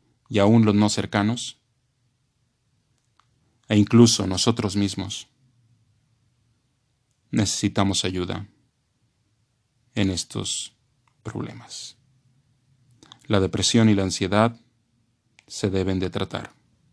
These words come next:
adecuadamente, oportunamente y eficazmente. Gracias por escuchar, y espero que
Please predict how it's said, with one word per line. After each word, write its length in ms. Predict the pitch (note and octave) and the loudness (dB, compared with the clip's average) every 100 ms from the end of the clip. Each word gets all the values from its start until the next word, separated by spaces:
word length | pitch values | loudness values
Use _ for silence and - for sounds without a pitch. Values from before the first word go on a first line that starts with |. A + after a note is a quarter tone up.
| _ _ _ _ _ _ _ - | _ _ _ _ _ _ _ -10
adecuadamente, 960 | - F#2+ E2+ G2+ F#2 F#2+ A2+ A#2+ D3+ D#3 _ _ _ _ _ _ | -4 -2 0 0 2 4 4 4 0 -4 _ _ _ _ _ _
oportunamente 1000 | A2+ G2 G2 G2+ G2 F#2 G#2+ A#2 C3 C3 B2 _ _ _ _ _ | -8 -4 -2 0 0 2 4 4 0 -6 -10 _ _ _ _ _
y 140 | - F#2+ | -4 -4
eficazmente. 800 | - - F#2 E2 - - - _ _ _ _ _ _ _ _ _ _ _ _ _ _ _ _ _ - | -4 -6 -6 -6 -10 -14 -20 _ _ _ _ _ _ _ _ _ _ _ _ _ _ _ _ _ -8
Gracias 580 | G2 F#2+ A2 G2+ F#2 | -4 0 2 2 0
por 200 | - G#2 | -4 -4
escuchar, 580 | G2 - A2 C3+ D3 E3 - _ _ _ _ - | -2 -2 4 6 6 2 -10 _ _ _ _ -8
y 420 | G#2 G#2 G2+ F#2+ | -2 0 0 -2
espero 460 | F#2+ - - G#2+ G2+ | -6 -2 4 4 4
que 300 | G2 F2 G2+ | -2 -8 -10